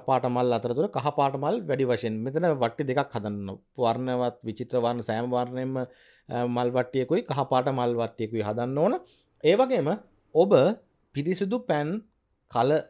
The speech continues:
තුනකට ඇති වෙන්න අර අපි හැමදාම කියන වගේ අරගෙන පිරිසුදු කියන්නේ ඉතාමත් පිරිසුදු රෙදි කඩකින් තුන්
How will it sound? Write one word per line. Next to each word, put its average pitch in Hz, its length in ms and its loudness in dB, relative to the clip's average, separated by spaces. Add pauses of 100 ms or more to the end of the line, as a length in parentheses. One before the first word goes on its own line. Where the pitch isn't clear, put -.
තුනකට 147 460 0
ඇති 147 220 2
වෙන්න 143 180 -2
අර 131 80 0
අපි 127 200 -2
හැමදාම 123 380 -2
කියන 123 140 -4
වගේ 156 160 0
අරගෙන 135 300 0
පිරිසුදු 123 360 -6
කියන්නේ 127 340 -2 (320)
ඉතාමත් 139 480 4
පිරිසුදු 139 340 0
රෙදි 123 200 0
කඩකින් 127 420 0 (440)
තුන් 143 140 0